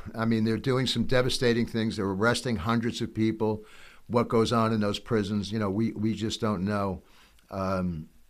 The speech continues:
and again, this is Ayatollah Raisi, and it's, it's, it's bad. So pray for the people of Iran. I've often said the largest growing church right now is coming from the nation of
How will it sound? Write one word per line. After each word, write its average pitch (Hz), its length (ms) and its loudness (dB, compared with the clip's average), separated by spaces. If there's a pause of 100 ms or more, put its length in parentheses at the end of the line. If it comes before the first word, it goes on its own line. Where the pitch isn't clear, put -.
(400)
and 101 120 -4
again, 101 280 -2
this 101 180 -4
is 92 220 -6
Ayatollah 101 640 -2
Raisi, 104 800 0
and 90 520 0
it's, 95 320 -4
it's, - 560 -6
it's 92 240 -6
bad. 113 320 2
So 104 180 -2
pray 117 300 2
for 120 140 -2
the 104 80 2
people 107 380 0
of 95 100 -2
Iran. 104 540 2 (440)
I've 92 240 -2
often 113 320 4
said 113 320 2
the 95 80 0
largest 107 420 2
growing 117 280 2
church - 560 0
right 110 260 0
now 107 280 2
is 98 140 0
coming 117 320 2
from 107 180 -2
the 110 60 2
nation 107 340 0
of 98 100 -2